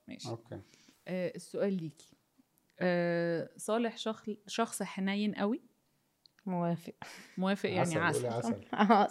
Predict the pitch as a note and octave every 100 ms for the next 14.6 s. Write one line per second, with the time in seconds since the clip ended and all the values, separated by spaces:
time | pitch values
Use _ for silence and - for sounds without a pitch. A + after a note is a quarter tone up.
0 | - B3 A#3+ A#3 A#3+ A#3 G#3+ G3 G#3+ A#3
1 | C4 - - A2+ C3+ D#3 C#3 A#2+ A2+ A2
2 | A2 - - - - _ _ - - _
3 | _ _ _ - E3 D#3 - _ _ _
4 | - - _ _ _ _ _ _ _ _
5 | _ _ _ _ _ _ _ _ _ _
6 | _ _ _ _ _ _ _ _ _ _
7 | G2+ F#2+ - A2 A2+ G#2+ G#2+ G#2 - _
8 | _ _ _ _ _ _ - - G#2 G2+
9 | G2 B2 G#2+ C3 B2+ A2+ A#2 B2+ A2+ A#2+
10 | G#2+ F#2 - G#2+ - - - - A3+ -
11 | - G#3 A3 F3 G3+ - F3+ F3+ F#3+ A#3
12 | A#3+ B3 G#3+ G3 F#3+ F#3+ - C3+ A#2 A#2
13 | - A2+ C4 A#2+ - F3+ F#3+ A3 G#3 G#3+
14 | - F#3 E3 D#3+ D#3+